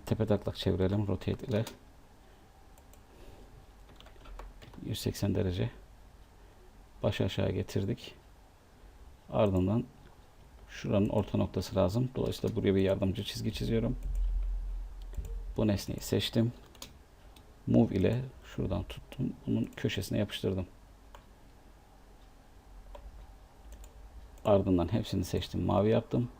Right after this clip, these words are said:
Yüz altmış yedi. Ardından blok işlemini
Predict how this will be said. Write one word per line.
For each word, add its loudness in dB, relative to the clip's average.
Yüz 0
altmış -4
yedi. 0
Ardından 4
blok 2
işlemini 0